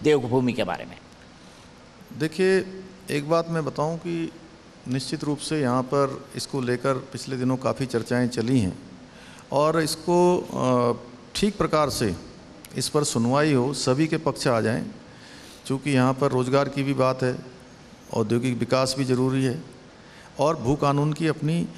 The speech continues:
Speaker 2: जो, अ, जो कानून है वो भी ज़रूरी है। तो उसको लेकर हमने यहाँ पर हमारे, अ, पहले चीफ सेक्रेटरी रहे हैं लंबे समय तक यहाँ पर और बड़े वरिष्ठ अधिकारी हैं श्री सुभाष कुमार, उनकी अध्यक्षता में कमेटी बना दी है।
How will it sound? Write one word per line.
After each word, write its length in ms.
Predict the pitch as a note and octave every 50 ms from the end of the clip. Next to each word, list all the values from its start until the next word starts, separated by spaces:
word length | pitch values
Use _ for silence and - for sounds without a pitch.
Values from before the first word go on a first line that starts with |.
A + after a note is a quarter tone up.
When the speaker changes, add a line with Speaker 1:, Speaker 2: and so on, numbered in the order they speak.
| - - - - - -
Speaker 2:
जो, 520 | A2+ A#2 C#3 D3 C#3+ D3 D3 - - - - -
अ, 400 | G#2 A#2+ A#2+ A#2 A#2 A2+ A2+ A2 G#2+ A2 - - - - - - -
जो 100 | B2 D3
कानून 440 | D3 - C3 C3+ D3+ F#3 G#3 G#3 E3
है 60 | D3
वो 160 | E3+ F3 E3+
भी 120 | D3+ F#3+ F3
ज़रूरी 360 | C#3+ C3+ B2 A2+ G2 G2 F#2+
है। 180 | F#2 F2 F2 G#2+ - - - - - - - - - - - -
तो 140 | F#3 F#3+ F#3+
उसको 260 | F#3 F#3 - - A#3
लेकर 300 | A3 F#3+ F#3+ F#3 A3 A3
हमने 280 | G#3 F#3 F#3+ G3+ G#3+ G#3
यहाँ 200 | G3 F3 F3+ F#3
पर 200 | F#3+ G3 G3+ F#3+
हमारे, 280 | F3+ E3 E3+ F3 F#3 F#3
अ, 60 | F3+ F#3 - -
पहले 600 | D3 C#3+ C#3 C3+ C3+ C3 C3 - C3 C#3 D#3 F3
चीफ 220 | E3+ - F3 E3
सेक्रेटरी 360 | - E3 D3+ D#3+ D#3 - F#3 F3
रहे 160 | D#3+ D3 D3
हैं 220 | D3+ E3+ G3 F#3+
लंबे 240 | D#3 C3+ B2+ C3+ C#3+
समय 260 | C3+ - C#3 C#3 C3+
तक 160 | C3 C3+ E3 D3
यहाँ 180 | C3 B2 B2 B2
पर 220 | B2 D#3 D#3+ E3+ - - - - - -
और 120 | B2 A#2
बड़े 240 | A#2 B2+ C3 C3 B2+
वरिष्ठ 520 | B2 - G2+ A2+ C3 C#3+ C#3 - - - - - - - - - -
अधिकारी 420 | A#2 G#2+ A2 - A#2 A#2 A#2+ C3 B2+
हैं 200 | A#2+ B2+ C#3+ C#3+
श्री 420 | - - - - - C3 B2+ B2
सुभाष 380 | - - A2 A2+ A#2+ B2 A#2+ -
कुमार, 280 | B2+ A#2+ A#2+ B2 - - - - - - - - - - - - - -
उनकी 220 | C#3 D#3 D#3 F3+
अध्यक्षता 480 | F3 D#3 B2+ B2+ C3 C3 - - D#3 E3
में 100 | F3 F3
कमेटी 340 | E3+ D#3 C#3 C#3 C3+ D3+ D#3
बना 220 | C3+ B2+ A#2+ A#2+
दी 160 | A#2 A#2 A#2
है। 140 | B2+ F3 G#3+